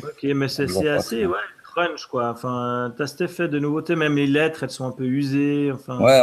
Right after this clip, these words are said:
Speaker 2: on voit, ouais, puis ça a un petit peu de taches un peu partout, euh.
Speaker 1: Ouais, ouais, on, on y revient gentiment. On a eu, hein, une période de bru-,
Speaker 2: Oui,
Speaker 1: de
Speaker 2: tout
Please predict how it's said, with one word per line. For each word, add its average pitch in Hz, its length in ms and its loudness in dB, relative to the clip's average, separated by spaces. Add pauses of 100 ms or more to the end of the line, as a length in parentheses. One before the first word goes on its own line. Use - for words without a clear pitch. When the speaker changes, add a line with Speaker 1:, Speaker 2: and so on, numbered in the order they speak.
Speaker 2:
on 101 60 4
voit, 107 240 8
ouais, 101 60 6
puis 104 100 -2
ça 98 100 4
a - 20 4
un 95 200 4
petit - 160 -8
peu 104 100 2
de - 80 0
taches 110 320 4
un 98 80 2
peu 98 100 0
partout, 107 680 0
euh. 95 160 0 (460)
Speaker 1:
Ouais, 156 140 -6
ouais, 220 220 -2
on, 156 440 0
on 156 100 2
y 175 100 4
revient 190 320 0
gentiment. 196 400 -2
On 135 100 0
a 131 120 2
eu, 214 140 0
hein, 147 100 2
une 147 120 -4
période 135 340 0
de 120 80 -2
bru-, 120 280 -2
Speaker 2:
Oui, 123 120 4
Speaker 1:
de 117 80 -4
Speaker 2:
tout 123 60 -6